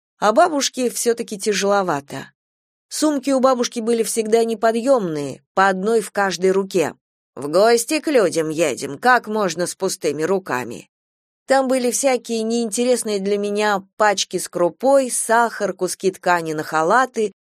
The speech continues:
печенье и конфеты, да все что угодно. Бабушке было приятно отделять всех родственников, которых я не всегда и по именам-то помнила.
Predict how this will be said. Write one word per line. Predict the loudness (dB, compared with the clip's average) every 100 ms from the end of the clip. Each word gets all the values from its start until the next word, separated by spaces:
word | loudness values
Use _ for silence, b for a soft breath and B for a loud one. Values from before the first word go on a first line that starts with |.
| _ -4
печенье | 0 0 0 0 -2
и | 0
конфеты, | 0 0 0 0 0 -2 -2 -4 -4
да | -2
все | 0 -4
что | -2 -2
угодно. | 2 2 2 -4 -10 -12 _ _ _ 2
Бабушке | 4 4 0 -2
было | 2 2
приятно | 2 2 0 0 0 -2
отделять | 0 2 2 0
всех | 0 -2 0
родственников, | -2 -2 -4 -4 -2 -4 -2
которых | -4 0 -2 0
я | -2
не | -2 -4
всегда | -4 0 2
и | 0
по | 0 -2
именам-то | 0 -2 -4 -4 -6
помнила. | 0 0 0 -2 -2 -2